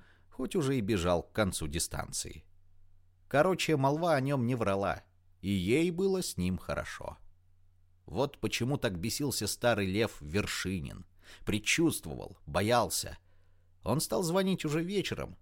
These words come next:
когда Рита и Деревянка перекочевали из джакузи в большую двуспальную кровать и продолжали там.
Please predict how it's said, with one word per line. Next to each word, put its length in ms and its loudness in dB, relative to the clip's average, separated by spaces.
когда 320 2
Рита 240 0
и 80 0
Деревянка 560 2
перекочевали 680 0
из 260 -2
джакузи 640 0
в 160 -6
большую 560 0
двуспальную 720 2
кровать 600 0
и 120 2
продолжали 680 2
там. 420 -8